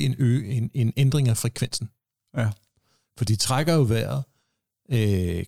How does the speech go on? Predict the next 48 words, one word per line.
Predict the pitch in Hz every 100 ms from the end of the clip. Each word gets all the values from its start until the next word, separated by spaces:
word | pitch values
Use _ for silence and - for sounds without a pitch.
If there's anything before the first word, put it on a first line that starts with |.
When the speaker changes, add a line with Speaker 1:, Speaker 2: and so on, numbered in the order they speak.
| -
Speaker 1:
kan | -
man | 98
sige, | - 98
med... | 92 92 85 - _ _ _ _ _ _ -
Altså | 110 -
de | 107
har | 127
en | 113 107 104 _ 120
Speaker 2:
Jeg |
tror | - 117
ikke, |
de | -
trækker | - 127 143
vejret | 127 123
helt | 123
normalt, | 139 127 113 139
jo. | 127
Speaker 1:
Nej, | 123
det | 123 123
kan |
godt | 151
være, | 165
de |
Speaker 2:
Det | 127
Speaker 1:
gør | 156
det | 135
normalt, | 123 123 139
men | 139 127
i, | 123 -
men | 160 123
i |
forhold | 117 127 123
til | 117
hvad? | 113 143 - _ _ _ _ _ _ 135
Speaker 2:
Mm. | 123 117
Speaker 1:
De | 113
vil, | 113 - -
de | 127
vil | 107
stadigvæk | 131 151 151 147
have | 127 131 -
en... | 117 113
Der | 110
vil | 117
være | 117
et | 127 131
normalt | 120 151 117
luftskifte. | 139 - - 127 -